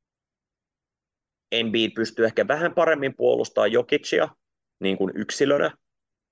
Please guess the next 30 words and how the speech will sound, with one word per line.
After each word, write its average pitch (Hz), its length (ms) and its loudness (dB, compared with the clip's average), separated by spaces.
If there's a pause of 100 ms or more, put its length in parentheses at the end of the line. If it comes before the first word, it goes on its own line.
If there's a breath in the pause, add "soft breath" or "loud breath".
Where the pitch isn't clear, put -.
Ja 95 240 4
me 98 100 0
nähtiin 101 420 0
silloin 92 180 0
viime 92 240 2
kaudella, 90 300 2
kun, 85 400 -2
ö, 73 260 -2
Philadelphia 87 560 0
laittoi 85 440 0
P - 100 -16
J 90 320 0
Tuckerin, 85 440 -2
niin 78 300 -6
tohon 87 320 -2
Jokiciin, 87 500 -2
okei, 85 200 -6
nyt 85 180 -10
niillä 80 180 -2
ei 80 40 0
ole 80 60 -6
mitään 80 260 -6
P - 60 -12
J 85 200 -8 (100)
Tucker-korviketta, 85 920 -2
että - 80 -6
ikään 80 200 -4
kuin 92 100 -10
semmoista 104 440 -2
optiota 76 480 -4